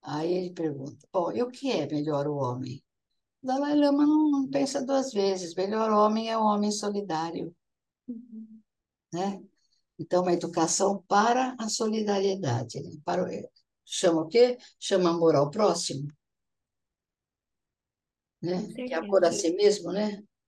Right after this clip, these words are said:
Speaker 2: Uhum,
Speaker 1: E
Speaker 2: isso.
Speaker 1: amar ao próximo como a si mesmo exige amar a si mesmo.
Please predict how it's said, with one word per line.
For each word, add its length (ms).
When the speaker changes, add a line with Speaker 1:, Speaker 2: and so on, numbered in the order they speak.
Speaker 2:
Uhum, 460
Speaker 1:
E 160
Speaker 2:
isso. 100
Speaker 1:
amar 320
ao 160
próximo 520
como 200
a 60
si 180
mesmo 440
exige 320
amar 280
a 80
si 180
mesmo. 540